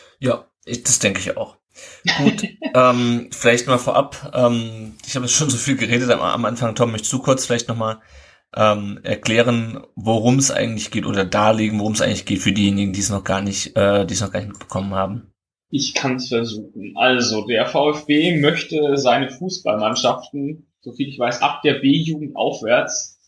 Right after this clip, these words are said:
Speaker 2: in eine V F B Stuttgart A G ausgliedern. Ausgliedern heißt in dem Fall, dass, ähm, ja, die, die Mannschaften eben auf, äh, eine Tochtergesellschaft, in, in dem Fall eine A G, ähm, eben ausgegliedert werden. Also,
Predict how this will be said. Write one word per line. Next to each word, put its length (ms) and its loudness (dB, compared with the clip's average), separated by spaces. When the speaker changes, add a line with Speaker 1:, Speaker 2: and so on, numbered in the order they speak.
Speaker 2:
in 240 2
eine 260 4
V 260 -2
F 60 -12
B 80 -2
Stuttgart 520 0
A 120 2
G 240 0
ausgliedern. 760 -2
Ausgliedern 640 -2
heißt 340 0
in 140 -4
dem 180 0
Fall, 520 2
dass, 460 2
ähm, 600 2
ja, 200 0
die, 320 -6
die 240 -6
Mannschaften 560 0
eben 180 0
auf, 220 0
äh, 200 -2
eine 200 -6
Tochtergesellschaft, 920 2
in, 340 -6
in 80 -6
dem 200 2
Fall 200 2
eine 180 -4
A 120 0
G, 440 0
ähm, 240 0
eben 220 -2
ausgegliedert 720 0
werden. 380 2
Also, 360 -2